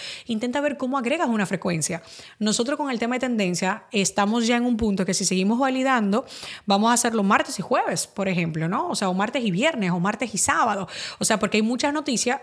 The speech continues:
que se van acumulando para nosotros poderlo hacer. Entonces, en este momento, realmente, la, la estrategia no es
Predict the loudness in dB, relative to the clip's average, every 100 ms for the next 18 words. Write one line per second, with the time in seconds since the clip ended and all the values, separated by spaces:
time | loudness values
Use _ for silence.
0 | -2 -2 -2 -8 -2 0 2 0 -2 -2
1 | 0 0 0 0 0 -2 -2 -4 -4 -2
2 | -2 0 -2 -4 -6 -14 -18 -18 -16 -4
3 | 0 0 -2 _ 0 2 0 0 0 -2
4 | -2 0 2 2 2 0 0 -2 -2 -10
5 | -2 0 2 2 2 0 0 -4 -8 -4
6 | 2 4 6 4 2 -2 -2 2 2 2
7 | 2 2 2 0 -2 -2 -2 0 0 0
8 | 0 0 0 -2 -4 -6